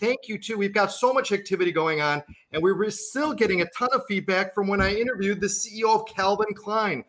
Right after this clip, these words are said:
So you know the only place to go to is eliances dot com. Well, our next hero is making her mark in the world, and we're gonna learn about all the things of what she's doing. And welcome to the show, Michelle Sullivan.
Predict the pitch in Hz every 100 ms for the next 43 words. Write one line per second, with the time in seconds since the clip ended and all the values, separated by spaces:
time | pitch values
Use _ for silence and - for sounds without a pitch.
0 | _ - 190 196 220 233 196 190 175 160
1 | 170 165 160 160 170 165 170 151 - 170
2 | 175 190 196 190 185 185 170 - 165 160
3 | 165 165 160 139 113 _ _ 175 196 196
4 | 190 220 247 - 202 196 196 196 - -
5 | - 165 160 165 202 226 214 220 202 170
6 | 185 180 175 180 185 - 180 170 170 151
7 | 143 170 175 165 143 120 _ _ 143 160
8 | 185 208 190 196 208 202 196 196 - 185
9 | 214 226 214 214 208 185 190 156 180 -
10 | 170 135 - 143 147 160 139 170 240 233
11 | 214 190 165 165 - 151 143 151 - _
12 | 165 180 - 220 226 240 - - 131 135
13 | 147 165